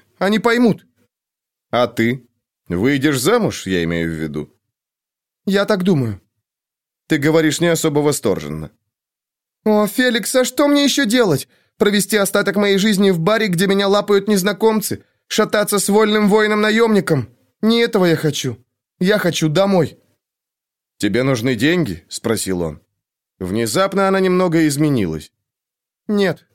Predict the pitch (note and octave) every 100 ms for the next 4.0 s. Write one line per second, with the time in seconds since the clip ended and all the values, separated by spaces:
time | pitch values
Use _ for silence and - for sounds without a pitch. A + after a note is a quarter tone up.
0 | _ - G#2+ G#2 E2+ F2+ F2+ F#2+ D#2+ -
1 | _ _ _ _ _ _ F#3 G#3+ A#3+ B3
2 | - F#3+ G#3+ E3 A2+ - _ _ _ _
3 | _ - D3+ G#3 F#3 B2+ A2 G#2 A2+ -